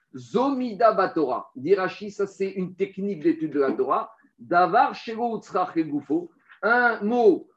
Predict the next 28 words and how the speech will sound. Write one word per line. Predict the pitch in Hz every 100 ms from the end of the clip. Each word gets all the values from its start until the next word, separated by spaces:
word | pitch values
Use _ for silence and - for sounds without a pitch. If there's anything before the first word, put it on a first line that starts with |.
| _
ou | 202 208
des | 226
mots | 233 240
dans | 208 196
un | 202
passouk | 208 208 220 -
qu'on | 208
n'a | 208
pas | 214 233
besoin | 233 185 202
pour | 180 156
le | 151
sujet. | 135 - 113 151 208 - _ _ _
Teno | 233 262 262 262 247 226 190 175
Inyan | 175 180 175 185 220 240
Re | 202 190 180
Inyan | 175 190 190
Acher. | - 143 - 123 104 - _
Utilise-le | 269 277 - 202 185 147 214 -
pour | 294 262
un |
autre | 220 -
sujet. | 175 135 127 - _ - -
Vetilmod | 131 208 - 277 285 277 254 175
Davar | 202 202 202 190
Re | 185 170
Davar | 165 160 151 135
Acher. | 151